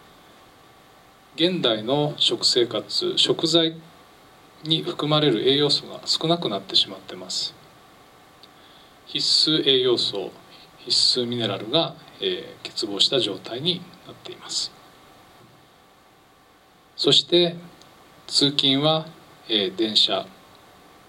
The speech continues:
バス、車を使います。外回りの営業の方でしたら、えー、比較的ですね、えー、例えば、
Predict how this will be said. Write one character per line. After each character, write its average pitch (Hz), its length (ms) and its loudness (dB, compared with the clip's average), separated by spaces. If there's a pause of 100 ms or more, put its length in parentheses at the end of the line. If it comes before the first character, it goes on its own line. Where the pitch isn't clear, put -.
(440)
バ 110 120 0
ス、 - 260 -4 (1000)
車 107 320 -8
を 92 60 -12
使 - 260 -8
い 87 60 -12
ま 85 160 -16
す。 - 300 -6 (3250)
外 - 260 -2
回 214 200 4
り 170 100 0
の 123 380 2 (440)
営 156 200 0
業 165 180 2
の 160 100 0
方 170 260 0
で - 260 -4
し 170 100 4
た 208 180 0
ら、 208 300 2 (760)
え 123 40 4
ー、 113 60 4
比 - 80 -2
較 143 160 0
的 - 320 -4
で - 80 0
す - 120 -2
ね、 135 260 -2 (360)
え 127 60 -6
ー、 123 240 -2
例 214 100 2
え 196 40 2
ば、 113 280 2